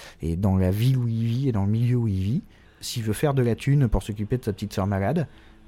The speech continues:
euh, il va quand même vendre de la dope et puis il va tâcher de le faire intelligemment puisque c'est un garçon intelligent. Et quand tes joueurs vont prendre conscience, vont rencontrer le P N J et s'apercevoir que c'est pas le mauvais bougre en fait, c'est pas ça le problème.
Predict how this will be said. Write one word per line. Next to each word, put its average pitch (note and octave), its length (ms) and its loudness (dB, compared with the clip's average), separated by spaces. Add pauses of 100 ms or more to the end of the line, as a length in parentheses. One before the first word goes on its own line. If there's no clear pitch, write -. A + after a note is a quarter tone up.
euh, F2+ 300 -2
il G2 60 -2
va G2+ 100 -2
quand C3+ 160 4
même C#3 140 4
vendre B2+ 180 2
de A#2+ 80 0
la G#2+ 160 2
dope B2+ 260 0
et A#2 60 2
puis - 160 -10
il F2+ 80 -6
va F2+ 80 -6
tâcher F#2 260 -4
de A2 40 0
le F#2 80 0
faire F#2 160 -4
intelligemment G2 440 -2
puisque - 200 -12
c'est - 220 -10
un G#2 60 0
garçon G2+ 240 -2
intelligent. F#2 360 -4 (240)
Et A2+ 80 -4
quand A#2+ 280 0
tes A2 140 0
joueurs C3 340 8
vont G#2+ 160 -2
prendre C#3+ 340 4
conscience, C3+ 440 0
vont A#2 80 -2
rencontrer G#2+ 340 -4
le A#2 60 -2
P G#2+ 100 -2
N G2+ 120 0
J B2+ 100 -4
et - 20 -4
s'apercevoir A2+ 460 -4
que - 80 -20
c'est - 160 0
pas - 160 0
le B3 80 2
mauvais F#3+ 300 4
bougre A#3+ 320 2
en F3+ 60 4
fait, D3+ 220 -2
c'est C3+ 140 0
pas A#3 120 0
ça B3+ 220 -2
le G#3+ 80 0
problème. A#2+ 480 4